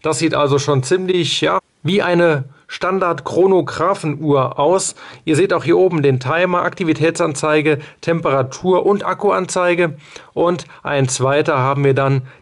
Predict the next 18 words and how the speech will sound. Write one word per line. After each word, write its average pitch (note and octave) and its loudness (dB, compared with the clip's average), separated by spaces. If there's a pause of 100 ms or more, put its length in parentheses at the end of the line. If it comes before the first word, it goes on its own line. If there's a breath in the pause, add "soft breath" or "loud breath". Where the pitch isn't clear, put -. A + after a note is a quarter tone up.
(100)
die F#3 0
Mickey G#3 0
Maus, F#3+ 2
die E3+ -4
wir D#3+ 2
alle D#3+ 2
schon E3+ 0
aus C#3+ 2
den D3 0
Präsentationen C#3+ 0
kennen, C#3+ 0
die C#3 0
hier C#3 4
mit C3 2
dem B2+ 2
Fuß G3+ 0
immer D3+ 2
rumwippt. F#3 0